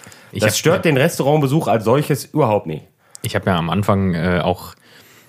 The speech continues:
Speaker 1: gesagt, Gott, es ist immer, immer, immer schön, das aus so einer bequemen Position wie ich zu sagen, der halt auch gar nichts zu verlieren hat, so, ne, in dem Sinne, <laughs> und kein Gastronom ist. Äh,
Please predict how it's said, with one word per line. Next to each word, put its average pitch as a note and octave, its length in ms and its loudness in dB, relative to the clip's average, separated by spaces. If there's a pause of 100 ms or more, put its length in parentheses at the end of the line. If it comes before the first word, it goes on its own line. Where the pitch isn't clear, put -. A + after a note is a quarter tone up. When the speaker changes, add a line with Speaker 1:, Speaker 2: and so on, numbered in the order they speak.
(600)
Speaker 1:
gesagt, F#2 600 -2
Gott, - 200 -12
es - 160 -10
ist - 140 -6
immer, F2+ 260 0
immer, F2+ 500 0
immer E2 560 0 (100)
schön, F#2+ 480 0
das - 180 -4
aus F2+ 120 0
so F#2+ 60 0
einer F2+ 100 0
bequemen F2+ 300 0
Position F2+ 360 0
wie F2 120 -2
ich F#2+ 120 -6
zu F2+ 80 -6
sagen, E2 240 0
der D#2+ 100 0
halt D#2+ 180 -2
auch - 260 -6
gar D#2 160 0
nichts - 340 -8
zu - 140 -8
verlieren D#2+ 340 0
hat, D#2+ 160 -2
so, E2 140 -2
ne, E2 180 -2
in E2+ 80 -2
dem E2 200 -2
Sinne, G2+ 260 2 (220)
<laughs> - 220 -8
und F#2+ 140 0
kein F2+ 160 0
Gastronom F2 500 0
ist. F#2 260 -6
Äh, E2+ 240 0